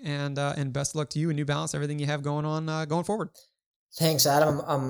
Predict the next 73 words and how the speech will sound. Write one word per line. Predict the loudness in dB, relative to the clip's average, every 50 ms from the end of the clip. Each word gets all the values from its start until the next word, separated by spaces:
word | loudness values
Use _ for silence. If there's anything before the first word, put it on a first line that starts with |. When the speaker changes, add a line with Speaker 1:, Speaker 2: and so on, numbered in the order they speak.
| -4
Speaker 2:
I'm | -2 0
honored | 0 2 4 2 2 2 2
to | 0 0
be | 0 0 0
in | 0
your | 0 -2 -2
top | 2 2 2 2 2
five, | 4 4 6 6 6 4 4
and | 2 2
then, | 2 2 2 0 -6 -8 -10 -18 _ _ -4
you | 2 2
know, | 4 6
hopefully | 6 4 4 4 6 6 6
I | 6
can | 6 2 0 -2 -2
creep | -2 -2 -2 0 0
into | 0 0 0 0
that | 2 0 2 2
top | 4 4 4 2 2 0
three, | 0 2 2 2 2 0 -2 0
like, | 2 2 2 2 2
uh, | 4 4 4 4 2 0
just | 0 0 0
like | 0 0 -2
New | -2 -2
Balance. | 0 0 0 0 0 2 2 4
So | 4 4 2 0 0 0 2 2 2 0 -2 -14 -16 -14 -14 -10 -2
Speaker 1:
<laughs> | 2 4 4 4 4
That's | 4 2 2 2 0
good. | 0 2 2 2 2 0 0 0
<laughs> | 0 0 2 0
That's | 2 2 2 2 2
a | 4
good | 4 6
way | 6 6
to | 4
end | 2 4 4 4
it. | 2 2 -4 -8
Speaker 2:
Thanks, | -6 0 4 4 4 6
Speaker 1:
Damn. | 8 8 8 8 8 6
Speaker 2:
thanks | 6 8
Speaker 1:
All | 10 10
right. | 12 10 10
Speaker 2:
for | 8 6
Speaker 1:
Well, | 6
I | 6
Speaker 2:
having | 6 8
Speaker 1:
got, | 8 6 8 10
Speaker 2:
me. | 10
Speaker 1:
I | 8 8
got, | 8 6 6
now | 6 8
I | 8
gotta | 8 6 6
go | 6 6
do | 6 8 8
a | 8 8
ranking. | 8 8 8 6 6 4 4 2 4
All | 4 4
right, | 4 4 2 2 0
fine. | -2 -4 -4 -4 -4 -6 -8 _ -20
<laughs> | _ -14 -12 -6 0 0 0 0 0 0
Speaker 2:
Thanks | 0 0 2 2
for | 0
Speaker 1:
Well, | 0 2 2 2 4
Speaker 2:
having |
Speaker 1:
thank-, | 6 6 6 6
Speaker 2:
me. | 4 6
Speaker 1:
thanks | 6 6 6 6
very | 6 6 6 8
much | 8 6 6 4 2
for | 0 0 2
now. | 4 2 2